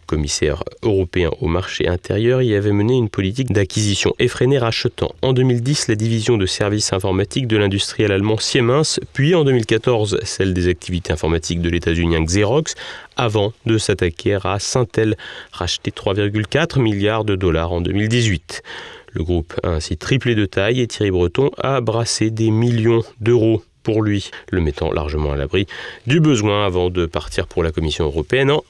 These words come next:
deux mille dix-neuf. Un de ses successeurs à la tête d'Atos, Bertrand Meunier, estimera que le succès du cours de bourse d'Atos dans les années deux mille dix était en réalité le fruit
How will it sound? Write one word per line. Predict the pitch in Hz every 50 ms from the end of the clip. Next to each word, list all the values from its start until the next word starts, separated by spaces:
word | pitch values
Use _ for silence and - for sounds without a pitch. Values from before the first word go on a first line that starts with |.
| _
deux | - 104 104 104 127 131
mille | 156 175 165 147
dix-neuf. | 156 175 165 156 160 160 139 120 - - - - - - _ _ _ _ - -
Un | - 98 98 95 90 85 -
de | 98 92
ses | 85 - 87 87 87
successeurs | - - 90 - - 117 123 - - 175 156
à | 131
la | 107 98
tête | - 98 92
d'Atos, | 92 107 110 - - 165 170 147 123
Bertrand | 107 107 98 - - - - - 90 82
Meunier, | 90 104 123 135 143 151 165 165 160 - - - - - - -
estimera | 120 - - - - 113 117 131 143
que | - - 113
le | 104
succès | - - - 147 - - - - 101 113 135
du | 131 123 123 107
cours | - _ - - 120 110 101 101
de | 104 101 101 98 95 92
bourse | 92 92 98 95 92 - - - - 87
d'Atos | 87 90 90 85 - - 98 113 120 - - - - - - - - - -
dans | -
les | 95 90 90
années | 87 87 87
deux | 87 85
mille | 82 80 80 82
dix | 101 113 - -
était | - 92 - - 135 123 -
en | 110 98
réalité | 101 104 95 95 95 - - 143 127
le | 107 98
fruit | - - - - 135 147 156